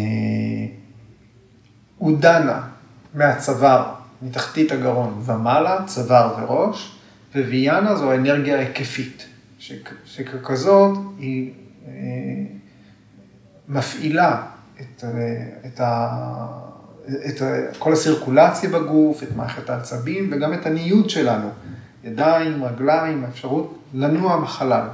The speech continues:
שייך לוויאנה. כן? עכשיו ל-, אה,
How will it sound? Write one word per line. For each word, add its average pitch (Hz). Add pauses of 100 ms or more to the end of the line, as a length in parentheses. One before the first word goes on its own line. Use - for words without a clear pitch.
(160)
שייך 139
לוויאנה. 131 (2250)
כן? 185 (240)
עכשיו 156
ל-, 139 (800)
אה, 123